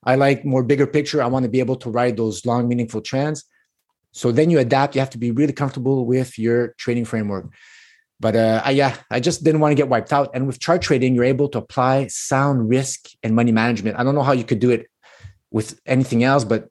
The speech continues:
applying risk and money management for chart, it's easy because you have an entry price,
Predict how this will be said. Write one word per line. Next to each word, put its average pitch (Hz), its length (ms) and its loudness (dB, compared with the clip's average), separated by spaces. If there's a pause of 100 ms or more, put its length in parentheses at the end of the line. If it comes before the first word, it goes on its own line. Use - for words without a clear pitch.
(240)
applying 143 560 0
risk 156 380 0
and 117 320 -4
money 135 220 0
management 127 440 0
for 120 80 -4
chart, 147 320 0
it's 110 160 -6
easy 123 180 0
because 101 300 -4
you 113 60 2
have 113 100 0
an 117 100 4
entry 156 240 2
price, 120 420 -2